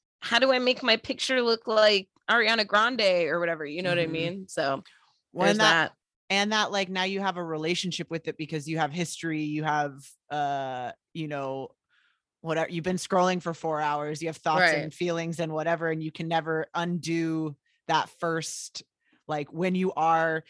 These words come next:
Speaker 2: thinking of, like, freedom and Uranus and breaking patterns and stuff, when it's like, if you aren't entrenched in the system, you are able to break it without any, uh, like, you're not thinking about preserving the system, you're thinking about solving a problem. So we ne-,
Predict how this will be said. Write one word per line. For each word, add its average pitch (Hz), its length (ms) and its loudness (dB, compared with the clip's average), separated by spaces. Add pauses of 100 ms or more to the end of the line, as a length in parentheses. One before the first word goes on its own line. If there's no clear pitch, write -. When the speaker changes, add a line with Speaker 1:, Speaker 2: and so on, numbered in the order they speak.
(160)
Speaker 2:
thinking 190 260 -2
of, 170 80 0
like, 165 200 0
freedom 180 640 0
and 160 160 -4
Uranus 165 420 -2
and 156 160 -8
breaking 156 580 -4 (160)
patterns 160 480 0
and 151 120 -10
stuff, 151 260 -6
when 151 120 -10
it's 147 180 -12
like, 151 260 -8
if 165 200 -6
you 190 140 -2
aren't 170 300 -4 (140)
entrenched 170 580 -4
in 160 200 -8
the 147 80 -8
system, 160 420 -6
you 160 220 -6
are 151 180 -2
able 147 320 -8
to 147 320 -8 (360)
break 165 340 -2
it 151 260 -8
without 147 340 -6
any, 143 460 -8 (560)
uh, 135 380 -6 (800)
like, 160 360 -4
you're 180 200 0
not 202 200 6 (320)
thinking 226 320 0
about 180 220 -2
preserving 170 400 -8
the 165 60 -6
system, 165 320 -6
you're 160 100 -4
thinking 170 320 -6
about 160 160 0
solving 170 340 4
a 147 60 -6
problem. 165 460 2
So 160 200 -4
we 160 140 -2
ne-, 165 100 -2